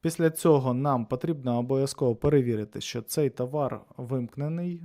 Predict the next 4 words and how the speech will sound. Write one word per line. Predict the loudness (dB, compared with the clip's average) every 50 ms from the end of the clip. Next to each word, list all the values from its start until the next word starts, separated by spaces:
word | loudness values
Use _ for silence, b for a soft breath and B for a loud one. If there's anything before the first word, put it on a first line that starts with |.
| -14 -14
Натискаю | -10 -8 -8 -6 -6 -8 -8 -8 -10 -10 -8 -8 -10 -10
"Попередній | -8 -8 -8 -4 -4 -2 -2 -2 -4 -4 -6 -8
перегляд", | -6 -6 -4 -4 -2 -4 -4 -4 -6 -8 -8 _ _ _ _
"Пошукова" | -10 -10 -10 -10 -12 -12 -14 -16 -16 _ _ -12 -10 -8 -8 -8 -8 -8 -8 -8 -10 -10 -12